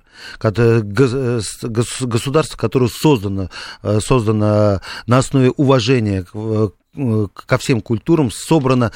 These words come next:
собрало, собрало порушенную Российскую империю, противостояла фашизму, создала ракетно-ядерный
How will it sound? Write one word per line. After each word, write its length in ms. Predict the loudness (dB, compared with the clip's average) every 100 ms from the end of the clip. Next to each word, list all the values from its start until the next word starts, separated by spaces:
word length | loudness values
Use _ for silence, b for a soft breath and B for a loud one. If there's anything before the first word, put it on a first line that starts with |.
| B B
собрало, 640 | -2 2 4 4 2 0
собрало 640 | -2 0 2 2 2 -2 -8 _ _
порушенную 600 | 0 2 0 -2 -2 0
Российскую 560 | 0 0 -4 -4 -4 -4
империю, 480 | 0 2 4 2 -2 B B
противостояла 720 | -2 2 2 2 2 2 2 -2
фашизму, 540 | -4 -2 0 0 -2
создала 460 | 0 0 2 2 2
ракетно-ядерный 960 | -2 -4 -4 0 0 0 -2 -2 -4